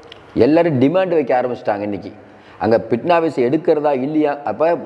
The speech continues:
மோடி அவர்களுடைய தலைமையின் மீது, அதாவது ஜெயலலிதா இருக்கும்போது ஜெயலலிதா பத்தி யாரும் பேச மாட்டாங்கல்ல,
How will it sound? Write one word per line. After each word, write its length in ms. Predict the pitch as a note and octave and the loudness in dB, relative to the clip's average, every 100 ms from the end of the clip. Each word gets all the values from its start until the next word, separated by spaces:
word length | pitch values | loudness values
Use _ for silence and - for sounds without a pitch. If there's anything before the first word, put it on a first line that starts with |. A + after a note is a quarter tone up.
| A2 | -2
மோடி 440 | C3 E3 F3+ F3 F3 | 0 2 2 2 2
அவர்களுடைய 680 | C3+ C3+ C3+ B2+ B2 A#2 | 2 2 0 -2 -2 -4
தலைமையின் 540 | - B2 D#3 D#3 C3+ A2+ | -2 0 0 0 -2 -2
மீது, 460 | A2+ A2 D3 F#3 - - - - - - - - - | -4 -2 -2 -2 -8 -18 -20 -20 -20 -20 -20 -16 -2
அதாவது 400 | - D#3 D#3 F3 | 2 4 4 2
ஜெயலலிதா 320 | B2+ D#3+ F3 D#3+ | 4 2 4 0
இருக்கும்போது 400 | C#3 D#3 C3 D3+ | 0 0 0 2
ஜெயலலிதா 160 | D#3 | 2
பத்தி 180 | C#3+ C#3 | 2 2
யாரும் 220 | C3 C#3 | 0 0
பேச 220 | C3 C3+ | -2 -4
மாட்டாங்கல்ல, 440 | B2+ A#2 A2 G#2+ | -4 -4 -2 -2